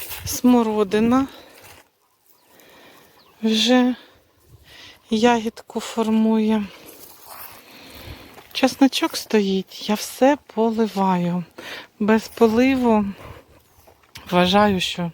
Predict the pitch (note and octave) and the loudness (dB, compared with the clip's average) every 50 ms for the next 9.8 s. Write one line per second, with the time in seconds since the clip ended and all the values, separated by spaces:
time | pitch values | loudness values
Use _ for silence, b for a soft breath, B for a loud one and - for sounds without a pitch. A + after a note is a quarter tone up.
0 | - _ - F#3 - - - G#3 G3+ F#3 F#3 F#3+ F#3 F3+ F3 E3+ D#3+ D#3 D#3 D#3 | -12 _ -12 -12 -12 -8 -6 -6 -6 -4 -4 -4 -2 -2 -4 -4 -4 -4 -4 -2
1 | D3 D3 D3+ - - B B B B B B B B B B B B B B B | 0 -2 -2 -2 -10 B B B B B B B B B B B B B B B
2 | _ - A3+ G#3+ - - C4+ C4 - - - - G#3 G#3 G3+ G3 F#3+ F#3+ F#3+ F#3 | _ 2 2 2 2 0 -2 -2 -2 -4 -6 -2 0 2 2 2 2 0 0 -2
3 | F#3+ F#3+ - - _ - G3+ F#3+ - - G#3+ G#3 G3 F#3+ F#3 F3+ F#3+ G3 G3 G3 | -2 -4 -6 -8 _ -6 -6 -6 -2 -2 0 0 2 2 2 2 0 0 0 0
4 | G#3+ G#3+ G3 F#3+ F3+ F3 F3+ G3+ - - - - B B B B B B B B | 0 0 0 0 0 0 -2 -4 -6 -10 -16 -18 B B B B B B B B
5 | B B B B B B B B B B B B B B B B B B G#3+ G#3 | B B B B B B B B B B B B B B B B B B 2 2
6 | G#3 G3+ G#3 G3+ G3+ A3+ A3+ A3+ - A#3 A3+ - - - A3+ - - - G3+ G3 | 2 -2 -4 -2 -2 -2 -2 0 -2 -4 -4 -4 -4 -4 -4 -2 -4 -6 -4 -2
7 | G#3 G3 F3 F#3+ G3+ G3 F#3 E3 B B B B B B B B _ - A3 G#3 | -2 -2 0 0 -2 -2 -2 -4 B B B B B B B B _ 2 2 2
8 | G#3 G#3 G3 F#3+ G3+ G#3+ A3 A#3 A#3+ B3 B3+ C4 C4+ B3+ B B B B B B | 2 0 0 0 0 0 2 2 2 2 0 0 0 -4 B B B B B B
9 | B B B B B _ G#3 G3+ G3 G3 A3 A3 A3+ A#3+ B3 A#3+ | B B B B B _ -4 -4 -2 0 0 2 4 4 2 2